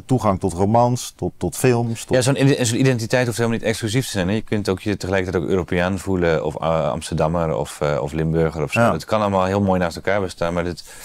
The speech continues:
Speaker 2: het heeft iets. Ja, ik moet meteen denken aan een boekje wat ik, eh, eigenlijk het eerste boekje dat ik ooit gemaakt heb bij Elsevier. Eh, eh, eh, Ernest Renan, Wat is een natie?
Speaker 1: Ja.
Speaker 2: Een lezing uit, eh,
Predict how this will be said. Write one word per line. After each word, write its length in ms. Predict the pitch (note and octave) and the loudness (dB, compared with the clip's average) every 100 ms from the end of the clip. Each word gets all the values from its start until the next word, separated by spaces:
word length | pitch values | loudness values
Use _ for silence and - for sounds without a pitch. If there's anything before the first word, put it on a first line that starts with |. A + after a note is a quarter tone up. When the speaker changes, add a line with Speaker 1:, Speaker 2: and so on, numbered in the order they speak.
| - - | -20 -12
Speaker 2:
het 100 | F#2 | -2
heeft 200 | G2 G2 | -2 0
iets. 200 | G2+ - - - - - - - | -2 -2 -12 -20 -20 -20 -20 -6
Ja, 120 | - | -2
ik 80 | G#2+ | 0
moet 120 | A2 | 0
meteen 240 | A2 G#2 A2+ | 0 0 2
denken 320 | A2 G#2+ - | 2 2 0
aan 180 | G2 G2+ | 0 0
een 140 | F#2+ | 0
boekje 220 | G#2+ - | -2 0
wat 100 | A2+ | 0
ik, 120 | G#2 - | 0 -4
eh, 80 | - | -6
eigenlijk 360 | - - G2+ | -4 -4 -6
het 80 | G2 | -2
eerste 240 | A2+ - | -2 0
boekje 180 | A#2 A2 | -2 2
dat 100 | G#2+ | 2
ik 40 | F#2+ | 2
ooit 120 | G2 | 0
gemaakt 300 | - G#2 G#2+ | 0 -2 -2
heb 120 | G2+ | -2
bij 140 | F2+ F2+ | 0 2
Elsevier. 520 | G#2 G#2+ F#2+ F2 B2 - - - _ - - - - | 0 -2 -2 -2 -2 -6 -20 -20 _ -20 -20 -12 -10
Eh, 520 | - F#2 F2+ F2 E2+ E2+ | 0 2 2 2 2 0
eh, 300 | E2+ E2 E2+ F2 | 0 0 0 -2
eh, 40 | D2+ - | -2 -2
Ernest 380 | G2 G2+ G2+ | 0 0 0
Renan, 400 | - F#2 F2+ B2+ | 0 2 2 0
Wat 160 | A#2+ G#2+ | 0 -2
is 100 | G2+ | -2
een 120 | F#2+ | -2
natie? 380 | F#2 G#2+ B2 C3+ | 0 0 0 2
Speaker 1:
Ja. 180 | C#3+ A2 | 2 2
Speaker 2:
Een 80 | G2+ | 2
lezing 340 | G#2+ A2+ G#2 | 2 2 0
uit, 200 | F#2 - | -2 -4
eh, 260 | - E2+ | -4 -2